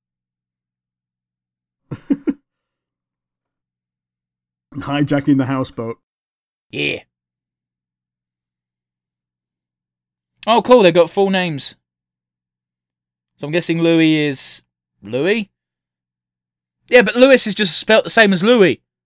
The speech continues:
Speaker 2: Well, I suppose not in this context, but you know.
Speaker 1: Oh, it might be the British Lewis with an E, E and a W.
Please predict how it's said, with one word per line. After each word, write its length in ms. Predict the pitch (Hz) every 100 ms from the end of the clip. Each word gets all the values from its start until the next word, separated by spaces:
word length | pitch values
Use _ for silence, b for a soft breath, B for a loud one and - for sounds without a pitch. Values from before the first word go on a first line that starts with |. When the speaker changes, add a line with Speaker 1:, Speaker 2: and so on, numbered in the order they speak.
| _ _ _ _
Speaker 2:
Well, 240 | 185 190 190
I 40 |
suppose 300 | 185 220 185
not 100 | 180
in 60 | 170
this 140 | 175
context, 480 | - 147 131 131 -
but 100 | 170
you 80 | 170
know. 220 | 156 131 127 _ _ _ _ _ _ _ _ _ _ -
Speaker 1:
Oh, 120 | 170
it 40 |
might 140 | 185 202
be 80 | 190
the 100 | 160
British 340 | 151 147 139
Lewis 340 | 123 123 117 127
with 120 | 117
an 80 | 120
E, 180 | 123 123
E 100 | 131
and 100 | 123
a 60 | 117
W. 400 | 120 117 117 107